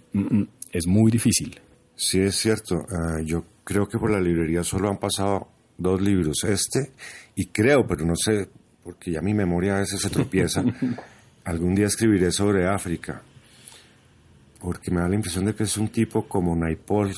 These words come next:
Speaker 2: que escribe con mucha rabia desde adentro,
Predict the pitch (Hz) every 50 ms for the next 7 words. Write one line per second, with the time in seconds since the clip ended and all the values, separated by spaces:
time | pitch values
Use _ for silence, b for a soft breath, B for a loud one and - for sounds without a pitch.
0 | - - - - 87 - - - 85 90 98 98 - 101 92 90 87 87 87 -
1 | 98 98 - - 110 113 113 104 101 101 107 98 98 101 92 87 85 82 85 85
2 | 87 87 90 87 113 101 98